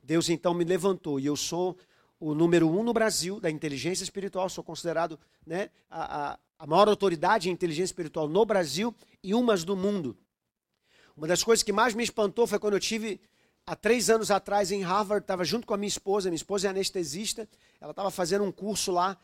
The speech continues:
na, na, na Harvard Medical School, na Universidade de Medicina de Harvard, e aí um dos professores que estavam lá, que deu, deram palestra, passou por mim e por,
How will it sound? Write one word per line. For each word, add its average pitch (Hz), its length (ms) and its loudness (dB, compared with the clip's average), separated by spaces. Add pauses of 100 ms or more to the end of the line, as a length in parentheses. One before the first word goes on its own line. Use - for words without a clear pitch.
(360)
na, 170 360 -2
na, 165 260 -4
na 160 100 -10
Harvard 180 400 2
Medical 185 380 -2
School, 220 340 -4
na 185 100 2
Universidade 170 540 -2
de 151 140 -14
Medicina 170 400 -4
de 165 100 -6
Harvard, 180 440 -2 (440)
e 208 100 6
aí 247 180 8
um 339 160 6
dos 339 160 2
professores 254 760 2
que 220 80 -10
estavam 214 360 0
lá, 226 200 0
que 214 100 -10
deu, 220 240 6 (320)
deram 262 280 6
palestra, 233 560 2 (240)
passou 240 340 6
por 240 220 -4
mim 262 200 2
e 285 40 0
por, 247 240 2